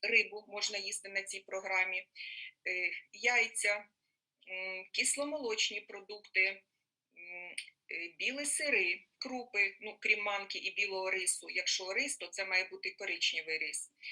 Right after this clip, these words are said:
Чорний ржаний бездрожжевий хліб, можна гриби, можна овочі, можна фрукти, але небагато, ягоди. Хто любить солодке і не боже-, не може обійтись, то це можна брати стевію. Всі знають, що стевія, вона дуже солодка,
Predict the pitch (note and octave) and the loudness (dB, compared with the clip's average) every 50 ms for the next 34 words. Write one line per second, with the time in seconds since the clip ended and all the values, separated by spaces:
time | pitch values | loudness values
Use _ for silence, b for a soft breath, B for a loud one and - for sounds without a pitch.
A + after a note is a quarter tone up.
0 | B B B B _ - C4+ C#4+ C#4 A#3+ G#3+ G3+ G3 F#3+ F#3+ F#3+ G#3 G#3+ G#3 G3 | B B B B _ 2 2 4 0 0 0 0 0 0 0 0 0 0 0 0
1 | F3 - - F#3 F#3+ - - F#3+ F#3+ F#3 - F#3 F#3+ E3+ E3 D3+ - - - E3+ | -2 -2 -4 -6 -6 -6 -6 -4 -2 -2 -2 -2 0 0 0 0 2 0 -2 -2
2 | E3+ G3 C#4+ - - A#3 G#3 G3 G3 F#3+ F#3 E3 E3 F3+ F#3+ F3 E3 D#3 - A3+ | -2 -4 -6 -6 -8 -10 -6 -4 -4 -2 -2 -2 -2 0 -2 -2 -2 0 -2 -2
3 | C#4 C#4 G#3 G3 F3+ F3+ F3 F#3+ F3 - - F3+ F#3+ G#3 - B3 B3 - - G3 | -2 -2 -6 -8 -6 -6 -4 -4 -4 -6 -4 -6 -8 -6 -6 0 2 4 4 4
4 | F#3+ G3+ A3+ A#3 - G3 F#3 - - F3 E3+ - - - G#3 A3 C4 C4+ - - | 2 -2 -4 -4 -4 -4 -6 -8 -10 -12 -14 -16 -6 -2 0 0 0 -2 -8 -8
5 | G#3+ A3 A3 A3 A3 A3+ A3+ A3 A3 A3+ A3+ A3 A3+ - - A3 A3 - B B | -8 -6 -2 0 0 0 0 -2 -4 -2 -2 -2 -2 -4 -6 -10 -12 -12 B B
6 | B B B B B - - F#3+ G3 G#3 A3 A3+ A#3+ A#3+ A3+ C4 C4 C#4 - - | B B B B B -6 2 4 6 6 6 4 0 0 0 0 0 0 -2 -8
7 | B B B B - - - - C4+ C4 A#3 A#3+ A#3 - G#3 F#3+ G3 - - G#3 | B B B B -10 -10 -6 -2 -2 0 0 0 -2 -2 -2 0 0 0 0 -2
8 | A3 A3+ G3 F#3 - - - - - F#3 F#3 F#3 F#3 F3+ - F#3+ F3+ E3+ - - | -2 -2 -2 -4 0 2 2 2 2 0 -4 -4 -4 -4 -4 -4 -2 -2 -2 -2
9 | - F3 F3+ F3+ F#3+ F#3 F3+ E3+ - E3+ - - - - - F#3 F#3+ - _ D#4 | 0 -4 -4 -4 -2 -4 -4 -2 -2 -2 -2 -2 -6 -6 -6 -6 -6 -4 _ -4
10 | F#4+ G4 - - - - F#3+ G3 - - A#3 A3+ G#3 - - F#3+ G3+ G#3+ G3 - | 0 2 0 0 0 -4 -8 -8 -2 2 4 4 4 4 2 -6 -8 -6 -4 -4
11 | - - F3 - - G3 F3+ E3 - - D3+ - - - - A3+ A#3 B3+ C4 C#4+ | -2 -2 -4 0 2 2 2 2 2 0 -2 -2 -2 4 6 8 8 8 6 0
12 | C#4 C#4+ E4 - - _ _ _ _ _ _ _ _ _ _ _ _ _ _ _ | -4 -6 -10 -12 -18 _ _ _ _ _ _ _ _ _ _ _ _ _ _ _
13 | _ _ _ _ - - - - - A3 G#3+ A3 A3 A3 G#3+ G#3+ - - - - | _ _ _ _ -12 -8 -6 -4 -4 -4 -2 0 0 0 2 2 0 0 0 0
14 | - A3 A3 G#3 G3 F#3 F#3 F#3 F3+ F3 F#3 F#3 G3 F#3+ G3 E3+ F3 - - F#3 | 4 4 4 6 4 2 2 2 -2 -4 -4 -4 -4 -6 -6 -6 -6 -6 -6 -4
15 | G3 A#3 D4+ - - - D#4 D#4 | -4 -6 -6 -6 -6 -6 -6 -6